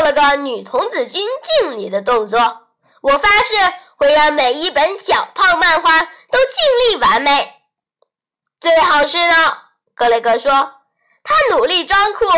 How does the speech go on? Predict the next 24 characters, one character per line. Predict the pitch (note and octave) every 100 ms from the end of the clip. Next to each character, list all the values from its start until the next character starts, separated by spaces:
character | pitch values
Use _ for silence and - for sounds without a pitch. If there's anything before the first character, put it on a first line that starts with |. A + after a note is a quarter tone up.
| - - _ _ _
但 | B3+ C4 C4
这 | D#4 C#4+ G#3+ -
可 | - C#4 - -
不 | C#4+
容 | B3+ A3+
易。 | B3 C4 B3 - _ _ _ _
他 | - C#5+
伸 | C#5+ D5 D5+ D5 A4
手 | F#4+ G4+ -
从 | D#4+ F4
复 | - G4
印 | F#4 E4+
机 | D#4 E4+ E4+
拿 | D4+ C#4+
出 | D4+ C4+
最 | C4+
后 | C4 B3+
几 | B3 G#3+ G3+
张 | A3+ C4
印 | F4 A4+ D4+
好 | G#3
的 | F3+ G#4
纸 | - G3+
时， | - - B3+ F4